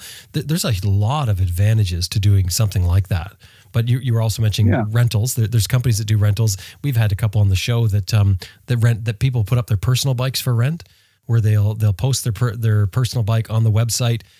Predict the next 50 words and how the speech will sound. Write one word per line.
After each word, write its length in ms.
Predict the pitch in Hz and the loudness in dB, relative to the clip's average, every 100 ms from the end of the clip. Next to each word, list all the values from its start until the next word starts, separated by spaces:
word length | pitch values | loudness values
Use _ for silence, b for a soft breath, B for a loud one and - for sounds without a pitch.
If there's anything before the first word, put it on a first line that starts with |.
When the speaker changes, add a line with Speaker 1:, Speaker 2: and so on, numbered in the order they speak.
| b - | b 0
Speaker 1:
and 120 | 110 | 2
they'll 80 | 110 | 4
rent 220 | 110 101 | 2 2
it 60 | |
out 100 | 107 | -2
for, 200 | - 101 - | 0 -2 0
I 80 | 101 | 0
think 180 | 107 | 0
it 60 | 95 | 0
starts 280 | - 90 85 | -2 -2 -2
at 60 | |
seventy-five 440 | - 95 90 90 87 | -2 0 0 -2 -2
dollars 280 | 85 85 - | -2 -2 -4
a 40 | |
day 180 | 90 87 | -2 -2
or 60 | |
something 200 | 85 85 | -2 -2
like 120 | 90 90 | -4 -2
that, 240 | 87 87 | -4 -2
uh, 180 | 85 87 95 | -4 -4 0
U 160 | 98 | 2
S. 260 | 92 90 - b b b b | 2 -2 -6 b b b b
Then 160 | 117 | 2
you 80 | 110 | 2
can, 260 | 110 110 104 | 2 2 2
you 120 | 107 | 0
can 100 | 110 | 2
actually 220 | 104 113 | 2 2
just 120 | 101 | 0
rent 200 | 98 120 | 2 0
it, 80 | 113 | 0
just 180 | 107 110 | -2 0
like 140 | 110 | 0
a 40 | 107 | 2
rental 380 | 98 117 127 120 | 2 0 0 0
agency, 340 | 117 127 131 | 0 -2 -2
except 240 | 107 110 | -2 -2
you're 120 | 98 92 | 0 2
dealing 240 | 101 104 | 4 4
with 120 | 98 | 2
a 60 | - | 0
person. 460 | - 104 - 147 - _ _ _ _ _ _ | 0 0 0 -6 -12 _ _ _ _ _ _
Speaker 2:
You 80 | 113 - | -12 -4
gotta 120 | 170 | -2
be 120 | 160 | -2
careful 300 | 160 156 147 | -4 -4 -4
with 100 | 120 | -4
legalities 640 | 131 131 139 135 107 101 | -4 0 0 0 0 0
on 160 | 104 95 | 0 0
that, 200 | 95 | -2